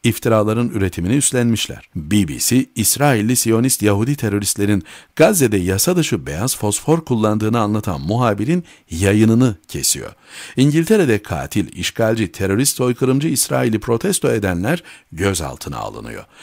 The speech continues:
Fransa'da Filistin'e destek gösterilerinin tamamına yasak getirildi. Almanya'da işgalci İsrail soykırımına tepki gösteren Müslümanlar gözaltına alınıyor. Harvard Üniversitesi'nde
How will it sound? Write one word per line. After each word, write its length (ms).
Fransa'da 540
Filistin'e 580
destek 360
gösterilerinin 760
tamamına 500
yasak 460
getirildi. 540
Almanya'da 560
işgalci 580
İsrail 400
soykırımına 600
tepki 360
gösteren 420
Müslümanlar 720
gözaltına 600
alınıyor. 440
Harvard 380
Üniversitesi'nde 800